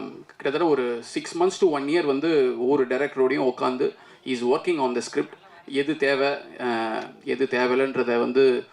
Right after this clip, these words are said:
முன்னாடியே ப்ராப்பரா ப்ரீ பிளான்டா பண்ணி, அதுக்கப்புறம் தான் வந்து எக்ஸிகியூஷன்ற ஒரு, ஆ, விஷயத்துக்கே போறாரு. அவர்கிட்ட இருந்து உண்மையாவே வந்து நிறைய லேர்னிங்ஸ். குட் நைட்ல வந்து பாத்தீங்கன்னா, ஆ, அவருடைய முதல் படமா இருந்தாலும், as a team, Think Music வந்து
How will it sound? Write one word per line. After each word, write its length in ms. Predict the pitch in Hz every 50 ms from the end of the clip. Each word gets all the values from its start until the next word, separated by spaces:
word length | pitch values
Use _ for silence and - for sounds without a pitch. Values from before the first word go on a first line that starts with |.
| - _
முன்னாடியே 420 | - - 143 165 165 160 170 180
ப்ராப்பரா 440 | 175 - 143 139 135 139 143 147 143 143 - - - - _ _
ப்ரீ 200 | - 156 156 151 -
பிளான்டா 340 | 147 139 135 135 135 - - -
பண்ணி, 320 | 131 127 131 139 156 156 -
அதுக்கப்புறம் 420 | 117 123 139 - 147 - - 147
தான் 140 | 160 175 165
வந்து 400 | 147 135 131 143 147 135 123 117
எக்ஸிகியூஷன்ற 600 | 123 120 135 127 139 131 - 151 151 151 143 139 123
ஒரு, 320 | 120 120 117 113 110 104 - - - - - - -
ஆ, 40 |
விஷயத்துக்கே 420 | 120 113 117 - 131 117 127 127 135
போறாரு. 480 | 131 - 117 120 113 110 113 - - - -
அவர்கிட்ட 260 | - - 127 143 139 151
இருந்து 340 | 147 147 147 151 156 147
உண்மையாவே 300 | 127 127 131 131 135 151
வந்து 260 | 147 131 120 120 139 131
நிறைய 260 | 123 117 127 139 143
லேர்னிங்ஸ். 520 | 127 123 127 131 131 123 120 - - - - - - - - - -
குட் 200 | 135 127 135 143
நைட்ல 280 | 156 156 156 139 139
வந்து 180 | 135 135 135 127
பாத்தீங்கன்னா, 580 | - 139 127 127 131 135 151 165 175 156 - - - - - - - -
ஆ, 520 | - 127 123 120 117 117 113 113 110 110 113 117 117 - -
அவருடைய 400 | - 117 117 127 123 123 120 117
முதல் 140 | 127 160 185
படமா 200 | - 160 156 160
இருந்தாலும், 420 | 160 160 147 143 139 139 165 220 214 - - _ _ _ _ _ _ _ _ _ _ _ _ - - - -
as 180 | 135 - -
a 80 | 143 -
team, 40 | -
Think 480 | 175 196 185 - 156 165 160 165 185
Music 260 | 165 151 156 - -
வந்து 340 | 135 139 139 135 - - -